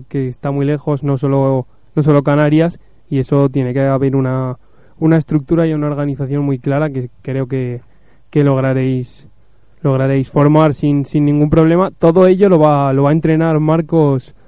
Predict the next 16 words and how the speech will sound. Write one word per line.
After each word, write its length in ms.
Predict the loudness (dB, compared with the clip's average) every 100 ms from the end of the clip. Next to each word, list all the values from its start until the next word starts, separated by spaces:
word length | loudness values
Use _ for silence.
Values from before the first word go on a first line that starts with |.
| -18
Rodríguez, 640 | -4 0 2 2 2 0 0
que 140 | 0
como 160 | 0 0
has 80 | 0
dicho, 220 | 0 0
otra 180 | 2 -2
expresión 400 | -2 -2 -2 0
también 400 | 0 0 0 -4 -10 -20 -20 -6
muy 160 | 4 6
nuestra, 560 | 6 4 2 2 2 0
es 160 | -6 -2
el 120 | 0
que 60 | 2
intentará 840 | 2 2 0 0 0 0 -2 -4 -10 -20 -20
ser 240 | -4 2 4
el, 380 | 4 2 0